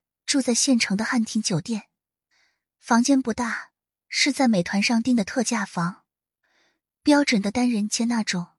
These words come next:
一进门就是那种隐隐发霉的味道。那天我工作到晚上十一点多，累了一天，回到酒店就躺下来眯着了。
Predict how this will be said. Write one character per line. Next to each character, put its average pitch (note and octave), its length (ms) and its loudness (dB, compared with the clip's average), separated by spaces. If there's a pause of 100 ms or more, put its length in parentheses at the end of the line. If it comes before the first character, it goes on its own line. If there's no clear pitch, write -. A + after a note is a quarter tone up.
(600)
一 A#3+ 100 -4
进 B3+ 200 0
门 G#3 440 0 (240)
就 D4 160 2
是 B3+ 140 2
那 B3 100 4
种 F#3+ 180 2
隐 G3+ 200 0
隐 G3 60 4
发 B3 220 -2
霉 G3+ 140 0
的 G#3 100 -6
味 A#3+ 180 0
道。 - 340 -8 (1200)
那 C4+ 160 4
天 B3+ 480 -2 (300)
我 G#3+ 140 2
工 C4 200 2
作 B3+ 160 0
到 G#3+ 360 -6 (220)
晚 F#3+ 160 2
上 A3+ 160 2
十 A3+ 160 2
一 B3+ 100 0
点 F3 240 -2
多， G#3+ 320 -8 (1120)
累 C#4 220 4
了 A#3+ 80 2
一 A#3+ 160 2
天， A3 480 -4 (400)
回 A#3+ 200 2
到 C4+ 140 0
酒 F#3+ 240 0
店 A#3+ 180 2
就 B3+ 140 0
躺 F3+ 180 0
下 A3 140 0
来 G#3+ 140 0
眯 A#3 180 2
着 G#3+ 140 -4
了。 F3+ 220 -12